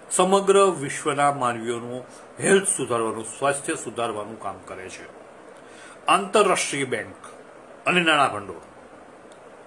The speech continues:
આઈ એમ એફ. આઈ એમ એફ એ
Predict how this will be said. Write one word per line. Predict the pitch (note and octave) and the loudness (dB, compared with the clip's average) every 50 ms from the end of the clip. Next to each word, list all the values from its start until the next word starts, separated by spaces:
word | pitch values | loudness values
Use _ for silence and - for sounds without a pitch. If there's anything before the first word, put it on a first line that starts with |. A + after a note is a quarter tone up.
| - - - - - - - - - - - - - - - - - - - - - - | -20 -20 -20 -20 -20 -20 -20 -20 -20 -20 -20 -20 -20 -20 -20 -20 -20 -20 -20 -14 -4 0
આઈ | C3 C#3+ D3+ E3 E3+ E3 - - | 2 4 4 4 2 0 -2 -4
એમ | C#3 C#3+ C3+ C#3 C#3 - | -2 -2 -2 -4 -6 -8
એફ. | A#2+ A2+ - - - - - - - - - - - - - - - - - - - - - - - - - - - - - - - - - - - | -6 -6 -6 -8 -14 -18 -20 -20 -20 -20 -20 -20 -20 -20 -20 -20 -20 -20 -20 -20 -20 -20 -20 -20 -20 -20 -20 -20 -20 -20 -20 -20 -20 -20 -8 -2 2
આઈ | C3+ D#3 F3+ F#3+ G3 F#3 D3 | 2 4 4 4 2 0 -2
એમ | D#3+ E3 D#3+ - - | -2 -2 -2 0 2
એફ | C3 C3 B2+ - - - - - - - - - - - - - - E3 | 2 2 2 2 -4 -14 -18 -20 -20 -20 -20 -20 -20 -20 -20 -4 2 4
એ | F3 E3 C#3+ A2+ | 4 4 4 2